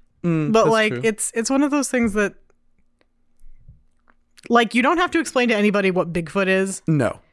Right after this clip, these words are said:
Speaker 2: But, like, if I were to speak to someone from, from way out west who most likely has never heard of the Jersey Devil, like, I would have to explain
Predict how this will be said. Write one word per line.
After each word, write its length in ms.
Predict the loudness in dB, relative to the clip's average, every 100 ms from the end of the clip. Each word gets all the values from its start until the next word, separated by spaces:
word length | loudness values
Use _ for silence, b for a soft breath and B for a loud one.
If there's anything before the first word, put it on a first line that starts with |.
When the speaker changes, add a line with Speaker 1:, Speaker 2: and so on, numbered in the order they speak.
| _ -2
Speaker 2:
But, 160 | 2
like, 200 | 2 2
if 100 | -2
I 160 | -2 0
were 120 | 0
to 60 | -2
speak 240 | -4 -6
to 80 | -4
someone 260 | -2 -2 -2
from, 420 | -2 -2 -2 -6 _
from 340 | -6 -2 -2 -6 -8
way 280 | 0 2 2
out 180 | 0 -2
west 320 | -4 -4 -4
who 160 | -6 -6 _
most 520 | 2 4 4 2 0
likely 360 | 0 0 -2 -4
has 200 | -4 -4
never 260 | -4 -2 -2
heard 200 | -2 -4
of 100 | -4
the 80 |
Jersey 280 | -4 -4 -2
Devil, 300 | -2 0 2
like, 180 | 2 2
I 120 | 0
would 140 | 0 0
have 200 | -2 -4
to 120 | -6
explain 800 | -4 -8 -4 -2 0 -2 -4